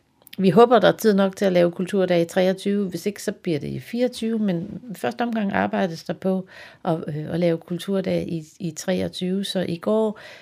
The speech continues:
øh, var der mange af dem, som var til stede, som har opgaver med at gå ud og kontakte nogle af foreningerne i Hørsholm og høre,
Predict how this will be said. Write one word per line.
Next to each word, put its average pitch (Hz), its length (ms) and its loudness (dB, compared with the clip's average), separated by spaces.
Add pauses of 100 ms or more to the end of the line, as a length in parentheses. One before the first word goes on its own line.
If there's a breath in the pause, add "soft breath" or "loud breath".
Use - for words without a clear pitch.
(100)
øh, 151 240 0 (180)
var 185 80 4
der 180 80 4
mange 180 240 2
af 202 40 2
dem, 196 160 2
som 190 180 -2
var 180 80 0
til 185 140 -2
stede, 196 300 0
som 202 160 -4
har 170 320 -2
opgaver 196 400 4
med 175 140 2
at 185 100 2
gå 196 60 0
ud 196 60 0
og 190 100 0
kontakte 190 580 -4
nogle 190 260 0
af 190 60 0
foreningerne 190 640 -2
i - 20 -2
Hørsholm 185 480 -4
og 170 80 -4
høre, 185 260 -2